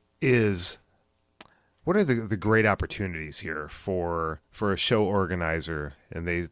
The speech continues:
they look at it and they say, "Okay, is it just, is it turning on a camera during the, during the, uh, the, the workshops?" What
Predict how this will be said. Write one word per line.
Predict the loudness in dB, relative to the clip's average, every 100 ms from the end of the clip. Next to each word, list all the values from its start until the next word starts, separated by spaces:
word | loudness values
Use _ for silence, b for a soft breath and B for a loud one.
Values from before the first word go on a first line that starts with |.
| -6
they | -2 -2
look | 0 -2 0
at | 0 2
it |
and | 0
they | -2
say, | -2 0 0
"Okay, | 0 0 0
is | 2
it | -2
just, | -4 -6 -8 -16 B B B
is | -8 -4
it | -6 -2
turning | -2 0 0
on | 0
a | 0
camera | 0 2 4 4 2 0 -4 _ _ -6
during | 2 2 2
the, | -2 -4 0
during | 2 2 2
the, | 2 2 0
uh, |
the, | 0 -2 -2 -4
the | -2
workshops?" | 0 -2 0 0 0 -2 -8 B B B B
What | -10 0 0 0